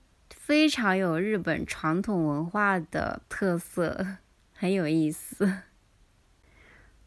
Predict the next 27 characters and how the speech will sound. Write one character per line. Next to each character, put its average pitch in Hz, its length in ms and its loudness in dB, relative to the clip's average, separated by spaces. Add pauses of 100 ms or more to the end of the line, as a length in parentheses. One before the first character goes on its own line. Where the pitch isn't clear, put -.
(220)
还 226 220 2
有 285 200 8
人 175 360 6
自 240 200 4
己 180 200 0
做 180 280 2
口 - 440 -4
罩， 170 420 4 (600)
我 185 100 2
觉 185 220 2
得 185 260 4
好 180 320 6
厉 277 300 8
害。 247 400 6 (3500)
去 262 140 2
挑 254 320 8
选 185 340 4
自 196 140 4
己 180 160 4
喜 - 280 0
欢 208 360 4
的 196 140 2
布， 180 600 0
然 156 300 -2
后 170 380 -2
裁 165 500 0
剪。 190 400 0